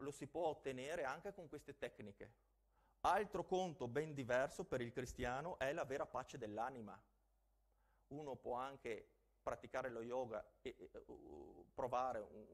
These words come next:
un, un benessere psicofisico, ma aver appena rapinato una banca, eh, o aver compiuto con, a, a, altri delitti.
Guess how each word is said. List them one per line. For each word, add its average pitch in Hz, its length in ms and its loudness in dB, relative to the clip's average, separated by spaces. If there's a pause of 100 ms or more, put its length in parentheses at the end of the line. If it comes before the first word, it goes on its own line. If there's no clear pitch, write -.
(280)
un, 110 280 -10
un 123 120 -14
benessere 120 440 -4
psicofisico, 151 760 -10
ma 131 220 -2 (460)
aver 123 180 0
appena 131 320 0
rapinato 113 400 0
una 107 160 -4
banca, 107 440 -6 (760)
eh, 107 1080 -2
o 107 140 0
aver 117 240 -2
compiuto 117 400 -6
con, 107 340 -6
a, 107 80 -2
a, 107 600 -8
altri 101 1080 -10
delitti. 117 400 -10